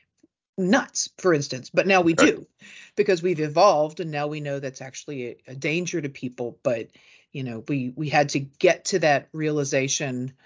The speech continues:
Speaker 1: uh, unfortunately, by someone getting sick, right?
Speaker 2: Right. Right,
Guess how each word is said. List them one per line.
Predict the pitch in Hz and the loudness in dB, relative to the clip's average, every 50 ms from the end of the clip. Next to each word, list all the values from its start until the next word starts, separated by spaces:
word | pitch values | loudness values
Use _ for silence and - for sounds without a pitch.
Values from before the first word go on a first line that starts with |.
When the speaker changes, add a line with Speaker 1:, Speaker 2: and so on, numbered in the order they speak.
| _ _ _ _ _ _ _ _ _ _ _ _ _ _ _ _ _ | _ _ _ _ _ _ _ _ _ _ _ _ _ _ _ _ _
Speaker 1:
uh, | - - - 147 - | -20 -16 -14 -10 -2
unfortunately, | - 214 208 196 - 214 220 220 214 196 170 156 160 | 2 2 2 4 4 4 4 4 4 0 -2 -2 -2
by | 151 151 151 | 0 0 0
someone | 143 - 151 139 131 135 | 0 0 -4 -4 -4 -6
getting | 127 120 113 110 | -8 -8 -8 -8
sick, | - - - - - - _ _ - | -6 -4 -4 -4 -4 -6 _ _ -6
right? | 139 135 131 143 - - 208 180 - - _ - | -4 -4 -4 -4 -8 -10 -14 -14 -16 -8 _ 0
Speaker 2:
Right. | 82 80 - _ _ _ _ _ _ _ _ _ - - - _ _ _ - | 0 0 0 _ _ _ _ _ _ _ _ _ -20 -20 -20 _ _ _ -4
Right, | 92 - - | -4 -4 -4